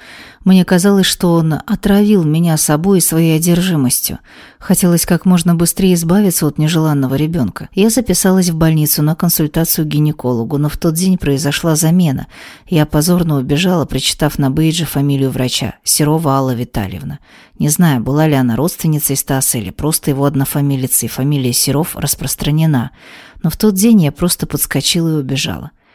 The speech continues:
Сережа вернулся раньше, чем я его ждала. Я думала, что как только он появится, сразу же расскажу о гнусном поступке его друга, но не смогла раскрыть рта. Сережа встревожился, решив, что я за что-то обижена на него.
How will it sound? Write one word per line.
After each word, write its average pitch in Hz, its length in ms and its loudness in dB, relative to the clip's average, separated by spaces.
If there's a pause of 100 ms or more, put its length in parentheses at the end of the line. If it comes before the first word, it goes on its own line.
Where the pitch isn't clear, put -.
(120)
Сережа 220 420 2
вернулся 147 460 0
раньше, 180 260 2
чем - 200 -4
я 143 140 -2
его 127 160 -6
ждала. 113 420 -6 (140)
Я 156 120 0
думала, 180 300 2
что - 180 -2
как - 220 -2
только 170 300 -2
он 165 120 2
появится, 180 600 0 (340)
сразу 202 380 0
же 180 120 2
расскажу 180 520 0
о 165 100 2
гнусном 170 420 0
поступке - 540 -4
его 170 160 0
друга, 143 380 -4 (120)
но 170 100 0
не 180 140 4
смогла 190 440 0
раскрыть 123 480 -4
рта. 107 340 -8 (420)
Сережа 190 480 2
встревожился, 151 760 -2
решив, 131 300 -4
что - 200 -4
я 143 580 -2
за 127 140 -4
что-то 156 360 -4
обижена 170 480 2
на 120 120 0
него. 113 340 -4